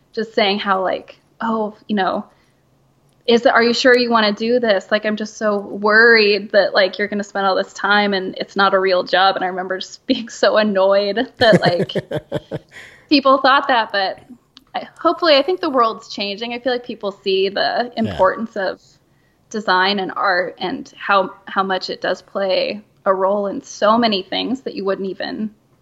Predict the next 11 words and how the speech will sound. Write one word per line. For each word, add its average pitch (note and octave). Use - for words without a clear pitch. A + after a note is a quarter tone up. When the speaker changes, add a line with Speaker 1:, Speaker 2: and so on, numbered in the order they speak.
Speaker 1:
think F#3+
about. -
But, -
um, D#3
Speaker 2:
Totally. D#3
And C3
it, C#3+
so D3+
you're C#3
drawing, D#3
you're, A#2